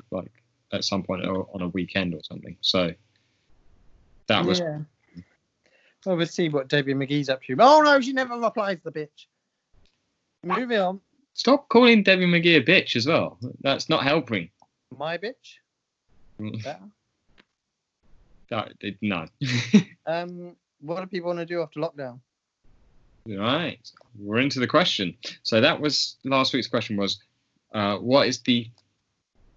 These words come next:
Speaker 1: fir-, what, how did I ra-, phrase it? How, what is the first thing you want to do after lockdown? Not have to do or anything like that. So
Speaker 2: Did
Speaker 1: we've got
Speaker 2: anyone say haircut?
Speaker 1: Did what?
Speaker 2: Did anyone say haircut?
Speaker 1: Yeah.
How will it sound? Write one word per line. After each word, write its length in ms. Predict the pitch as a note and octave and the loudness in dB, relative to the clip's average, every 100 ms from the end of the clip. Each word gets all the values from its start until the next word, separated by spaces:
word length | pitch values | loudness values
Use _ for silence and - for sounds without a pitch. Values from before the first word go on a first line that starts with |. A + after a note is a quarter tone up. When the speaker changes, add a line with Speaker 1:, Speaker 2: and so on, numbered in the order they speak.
| _ _ _ - | _ _ _ 0
Speaker 1:
fir-, 300 | D3 E3 - | 4 4 0
what, 300 | B2 E3 G3+ - | -6 -6 -6 -4
how 160 | E3 | -4
did 120 | F3+ F3 | -2 -2
I 40 | |
ra-, 240 | E3 F3 - | 0 -2 -2
phrase 240 | F3 E3+ F3+ | -2 0 -2
it? 160 | - | -6
How, 200 | D3+ D#3+ | -2 -2
what 140 | D#3 D#3 | 0 -4
is 80 | D#3 | -4
the 80 | C#3+ | -4
first 400 | E3+ E3 D#3 - | 0 0 0 -2
thing 360 | D#3+ D#3 D#3 - | -2 -2 -6 -6
you 160 | C#3 C3 | -4 0
want 320 | C3+ C#3+ C3+ _ - | 4 2 2 _ -10
to 120 | G#2+ | -10
do 260 | C#2 B1+ B1 _ - | -10 -12 -14 _ -14
after 220 | - - | -12 -12
lockdown? 280 | - - F#2+ | -12 -10 -6
Not 220 | A2 - _ _ _ - | -6 -8 _ _ _ -6
have 200 | A2 - | -6 -6
to 80 | F2+ | -10
do 260 | F#2+ F2 | -8 -8
or 140 | E2+ F2+ | -8 -10
anything 240 | F2+ F#2 | -12 -12
like 140 | F2+ E2+ | -12 -12
that. 140 | E2 _ _ - - - - - | -14 _ _ -18 -18 -20 -20 -12
So 120 | - D#3+ | 0 2
Speaker 2:
Did 60 | |
Speaker 1:
we've 160 | F#3 A3+ | 2 2
got 240 | F#3+ F#3 F#3+ | 2 2 -2
Speaker 2:
anyone 300 | F#3+ F#3 F#3 | -6 -6 -8
say 380 | F#3 F3 E3+ | -6 -6 -8
haircut? 420 | D#3 D#3+ D3 A2 - _ _ _ _ _ _ _ _ _ - | -10 -12 -12 -20 -20 _ _ _ _ _ _ _ _ _ -4
Speaker 1:
Did 200 | C#3+ D3 | -2 0
what? 280 | C#3 G3 D4+ _ _ _ _ C#3 | 0 -2 -2 _ _ _ _ -18
Speaker 2:
Did 140 | C#3 | -10
anyone 280 | E3 E3+ D#3+ | -8 -8 -8
say 180 | E3 D3+ | -8 -6
haircut? 420 | D#3 D3 A#2+ A2 _ _ - | -6 -8 -14 -18 _ _ -6
Speaker 1:
Yeah. 320 | G#2+ G#2+ | -2 -2